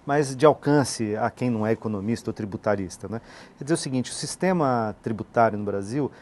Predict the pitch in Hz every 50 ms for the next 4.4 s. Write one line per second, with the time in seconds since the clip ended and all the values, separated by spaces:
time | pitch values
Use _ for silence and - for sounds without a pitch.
0 | - - - - - 117 117 117 117 117 117 113 113 110 110 107 104 104 101 107
1 | 123 151 180 - - - - 175 165 - - 120 107 117 139 160 156 135 - -
2 | - - - - 214 220 214 220 - - - 185 190 165 156 151 - - - 156
3 | 156 139 135 131 120 120 143 175 180 - - 131 120 113 - - 110 95 - 104
4 | 98 - - - - - -